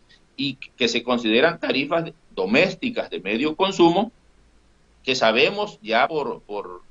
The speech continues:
por tanto que hemos comentado, que tenemos hasta dos mil quinientos kilowatts en el bimestre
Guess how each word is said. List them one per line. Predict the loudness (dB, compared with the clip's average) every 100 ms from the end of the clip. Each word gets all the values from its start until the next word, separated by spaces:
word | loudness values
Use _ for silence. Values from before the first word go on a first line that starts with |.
| -14
por | -6
tanto | -2 -2 -2 -8
que | -2
hemos | -2 -2 -6 -12 -20 -14
comentado, | -6 -4 -2 2 2 0 -12 -20 -20
que | -14 -10
tenemos | -6 -4 -2 -2 -2
hasta | 0 0 -2 0
dos | 0 -2 -6
mil | -8 -8
quinientos | -8 -6 -4 -4 -4 -10 -8
kilowatts | -4 0 4 2 0 -4
en | 0 2
el | 4 2 2
bimestre | -4 0 -2 -2 -2 -2